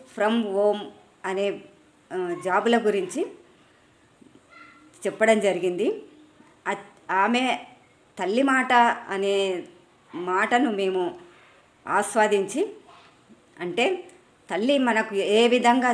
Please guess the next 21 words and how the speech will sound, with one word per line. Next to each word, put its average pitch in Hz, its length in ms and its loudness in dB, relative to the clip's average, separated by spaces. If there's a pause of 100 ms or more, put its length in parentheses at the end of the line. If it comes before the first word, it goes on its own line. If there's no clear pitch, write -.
చెప్తుందో 202 640 -2 (100)
ఆ 185 160 -2
విధంగా 208 680 2 (260)
ఆ 180 140 0
మాటలను 196 760 0 (200)
మేము 185 220 -4
తీసుకొని 202 640 -4 (2500)
మాకు 240 480 2
హెల్ప్గా 226 600 2
ఏదైనా 220 500 2
జాబులు 202 640 0
దొరు-, 185 320 -4 (400)
దొరికితే 240 640 0
చేద్దాము 202 500 2
అని 196 400 -4
వాళ్ళు 175 680 -6 (100)
ఎదురు 175 260 -4
చూస్తున్న 220 540 -4
సమయంలో, 185 680 -4 (840)
ఆడవాళ్ళు 220 520 4
కదండి, 185 560 -4